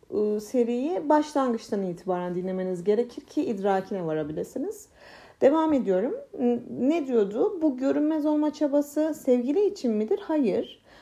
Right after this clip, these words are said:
Amaç iskelet kadına görünmemektir," der Clarissa. "Bütün kaçmalar ve saklanmalar bunun içindir. Ama görün-, gördüğümüz gibi saklanacak bir yerde yoktur.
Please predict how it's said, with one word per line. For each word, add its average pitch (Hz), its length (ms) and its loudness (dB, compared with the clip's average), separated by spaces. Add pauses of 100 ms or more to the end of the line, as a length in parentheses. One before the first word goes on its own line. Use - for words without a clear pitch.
(140)
Amaç 311 480 0
iskelet 294 420 -4
kadına 214 300 -6
görünmemektir," 190 1000 -4 (200)
der 165 360 -4 (160)
Clarissa. 160 440 -4 (520)
"Bütün 320 240 -2
kaçmalar 233 600 0
ve 190 80 2
saklanmalar 247 680 0
bunun 208 260 0
içindir. 165 380 -4
Ama 254 200 0
görün-, 214 560 2
gördüğümüz 226 600 4
gibi 226 300 -2
saklanacak 233 640 -2
bir 226 60 -2
yerde 220 340 2
yoktur. - 560 -2